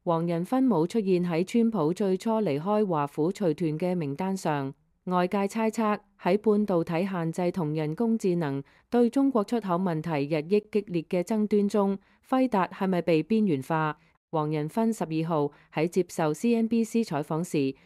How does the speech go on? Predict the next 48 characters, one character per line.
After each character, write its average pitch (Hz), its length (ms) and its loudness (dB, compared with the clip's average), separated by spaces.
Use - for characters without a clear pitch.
被 190 180 2
問 190 220 0
及 190 180 -6
相 247 260 0
關 240 240 0
報 170 200 2
道， 139 320 0
佢 160 140 0
冇 165 180 2
直 165 140 -6
接 175 120 -2
回 147 220 0
答， 156 320 -2
只 175 100 0
係 185 240 2
話 160 240 0
如 151 180 -2
果 147 220 0
受 156 300 -2
邀， 190 280 2
咁 175 300 0
就 185 160 0
會 180 120 2
係 170 220 0
我 160 180 0
嘅 185 140 -2
榮 147 220 -2
幸。 151 280 -2
幾 185 140 2
個 190 120 2
鐘 214 220 0
後， 151 320 0
黃 156 220 2
仁 151 200 -2
勳 226 260 0
喺 185 260 0
阿 180 120 -2
拉 202 140 -2
斯 214 200 -2
加 214 220 -2
同 175 180 -2
美 139 180 -2
國 170 200 -4
代 160 200 -2
表 151 200 0
團 156 260 0
會 143 160 0
合。 151 220 -4